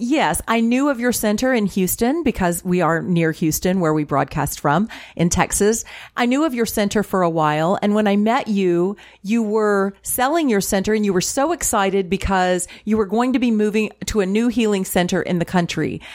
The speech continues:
And then I swear, like, I blinked and I saw, "No, I'm not doing that anymore. Forget that event. I'm gonna be the nomadic healing facilitator." I'm, "Wait a minute, what?" And, and you were putting together all your resources for an upcoming trip to Peru, which was what we originally connected around, was the shamanic path.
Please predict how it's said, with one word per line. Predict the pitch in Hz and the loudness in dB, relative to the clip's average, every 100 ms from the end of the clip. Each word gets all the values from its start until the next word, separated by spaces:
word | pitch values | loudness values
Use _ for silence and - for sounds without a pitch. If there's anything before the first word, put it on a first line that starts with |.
| - | -14
And | - 214 214 | -2 -2 2
then | 240 240 233 220 - - | 2 2 0 -4 -16 -8
I | - 233 | -2 0
swear, | 226 254 269 254 | 0 0 2 2
like, | 214 208 | 0 0
I | 196 | -2
blinked | 165 214 254 233 | 0 0 0 2
and | 214 | 2
I | 190 | 2
saw, | 196 214 | 0 0
"No, | 214 254 330 349 | 0 2 2 0
I'm | 302 | 0
not | 339 254 | -2 0
doing | 381 339 | 0 0
that | 320 381 | 0 0
anymore. | 320 277 262 269 | 0 2 2 0
Forget | 269 262 349 | 0 -2 0
that | 339 320 | 0 0
event. | 262 262 254 - - - | 0 0 -2 -4 -16 -6
I'm | 277 370 | -2 0
gonna | 381 339 | 2 2
be | 294 | 2
the | 277 | 2
nomadic | 262 240 233 240 240 | 0 2 2 0 -2
healing | - 269 277 233 | 0 0 2 0
facilitator." | 185 214 - 180 175 185 147 | 0 -2 0 0 0 0 0
I'm, | 208 - - - - | -2 -4 -12 -18 -4
"Wait | 262 349 | 0 2
a | |
minute, | 214 175 | 2 0
what?" | 190 190 220 330 440 - - _ - _ | 0 0 0 0 -2 -8 -14 _ -20 _
And, | 285 277 262 - _ 285 | 0 0 -2 -8 _ 0
and | 311 330 262 | 2 2 0
you | 247 | 0
were | 240 | 0
putting | 269 269 | 0 0
together | 240 202 226 220 - | 0 0 0 0 0
all | 220 | 0
your | 226 208 | 0 0
resources | 202 240 - 214 202 185 - | 2 0 2 0 0 -2 0
for | 202 | -2
an | 180 | 0
upcoming | - 208 226 208 | 0 0 0 0
trip | 185 208 - | 0 -2 -2
to | 180 | -4
Peru, | 190 185 302 247 | -2 0 2 2
which | 196 - | 0 0
was | 208 220 | 0 0
what | - | 0
we | 196 | 2
originally | 170 214 302 277 196 170 | 2 0 0 2 2 2
connected | 202 180 - 165 | 2 0 0 -2
around, | 160 151 | 0 0
was | 156 | -2
the | 170 | -6
shamanic | - 190 208 233 - | -4 0 0 0 -4
path. | 190 156 | -2 -2